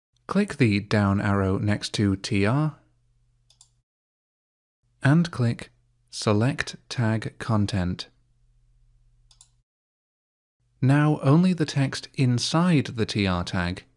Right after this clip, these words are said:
is selected. Press the Delete key, and the contents of the cells are deleted,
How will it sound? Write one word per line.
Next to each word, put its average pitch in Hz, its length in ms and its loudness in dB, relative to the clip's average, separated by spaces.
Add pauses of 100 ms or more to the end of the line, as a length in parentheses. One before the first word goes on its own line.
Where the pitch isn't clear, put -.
(140)
is 110 160 -2
selected. 98 680 -4 (1300)
Press 196 300 -2
the 117 280 0
Delete 113 560 -2
key, 95 380 -4 (2500)
and 139 240 4
the 127 240 -4
contents 156 600 0
of 107 100 -4
the 113 100 -2
cells 110 380 0
are 101 120 0
deleted, 120 560 0